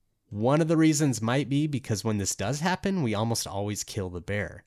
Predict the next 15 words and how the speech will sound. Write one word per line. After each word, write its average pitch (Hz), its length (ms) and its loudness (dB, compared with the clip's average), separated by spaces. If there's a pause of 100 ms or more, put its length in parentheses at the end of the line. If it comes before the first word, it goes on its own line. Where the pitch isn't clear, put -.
And 95 220 0
that's 101 240 0
removing 117 480 2
genes 113 560 0
of 90 240 -10
bears 101 380 -2
that - 260 -8
decide 92 460 -4
that 110 160 -8
people 117 300 -4
are 113 140 -2
prey 110 380 -2
from 101 320 -4
that 101 180 -6
population. 104 760 -6